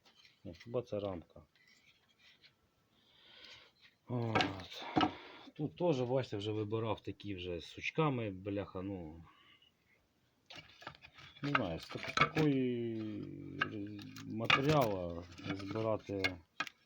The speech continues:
ну, ну як воно може бути, як воно різне. Щось збирати, це якось... Це ще хороше. Це ще хороше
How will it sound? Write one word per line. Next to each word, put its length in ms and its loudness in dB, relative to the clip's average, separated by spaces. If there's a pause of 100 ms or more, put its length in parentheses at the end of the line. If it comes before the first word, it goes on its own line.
(960)
ну, 260 -6 (1200)
ну 100 -2
як 280 0
воно 180 -4
може 240 2
бути, 260 -4
як 120 -12
воно 180 -4
різне. 320 -10 (560)
Щось 240 -4
збирати, 560 2
це 220 2
якось... 600 -6 (640)
Це 120 0
ще 120 2
хороше. 580 0 (360)
Це 80 -6
ще 140 -4
хороше 520 -4